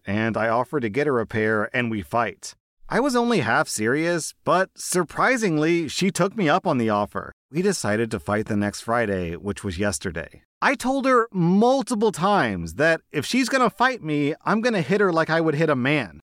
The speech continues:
I also offered on numerous occasions to back out and we could just forget about it, just so long as she stopped saying that she was stronger than me. She refused. I made this offer probably around ten times and she never accepted. Come the actual fight,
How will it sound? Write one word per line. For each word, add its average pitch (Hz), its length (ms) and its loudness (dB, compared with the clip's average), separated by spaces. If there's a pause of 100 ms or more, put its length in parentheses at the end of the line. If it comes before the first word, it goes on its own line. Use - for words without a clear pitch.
I 175 160 2
also 214 400 2
offered 175 420 2 (100)
on 190 380 4
numerous 226 520 2
occasions 170 600 0
to 131 120 -2
back 143 380 0
out 156 400 2
and 135 160 -2
we 208 80 0
could 208 160 -2
just 170 200 -2
forget 107 360 -2
about 165 300 0
it, 165 260 0
just 208 220 -2
so 202 100 0
long 170 220 2
as 165 60 -2
she 151 120 -2
stopped 143 320 0
saying 135 260 0
that 135 100 -2
she 135 120 -2
was 120 160 0
stronger 120 400 0
than 101 180 0
me. 87 260 -8 (140)
She - 460 0
refused. 165 1000 0 (300)
I 202 80 4
made 220 280 2
this 214 160 0
offer 175 420 2
probably 180 540 -2
around 160 400 2
ten 160 320 0
times 160 640 0
and 156 160 0
she 185 160 0
never 147 380 2
accepted. 131 560 -4 (220)
Come 143 220 0
the 214 160 2
actual 185 380 0
fight, 170 420 0